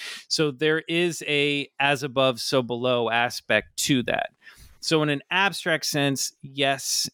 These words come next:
In a concrete sense, I think no. Does that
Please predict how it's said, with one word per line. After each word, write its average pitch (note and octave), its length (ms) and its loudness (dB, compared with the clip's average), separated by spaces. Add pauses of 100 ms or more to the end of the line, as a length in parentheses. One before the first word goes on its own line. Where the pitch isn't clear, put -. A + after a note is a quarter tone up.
(140)
In C3+ 480 0
a C3+ 240 0
concrete D3 600 0
sense, C3 420 0
I B2+ 200 4
think B2 440 -4
no. - 520 -2 (360)
Does B2+ 80 -10
that C3 220 2